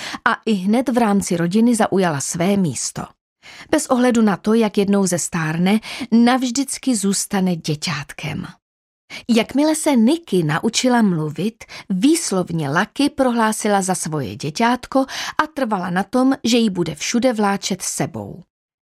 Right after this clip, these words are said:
Zůstaly nerozlučné, ale Lucky nezůstala malá.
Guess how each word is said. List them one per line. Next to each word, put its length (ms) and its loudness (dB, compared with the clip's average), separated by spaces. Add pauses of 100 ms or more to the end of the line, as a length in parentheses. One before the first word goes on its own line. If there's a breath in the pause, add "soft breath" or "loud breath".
(140)
Zůstaly 560 2
nerozlučné, 1000 -2 (580 loud breath)
ale 200 0
Lucky 560 -4 (480)
nezůstala 680 -2
malá. 480 -2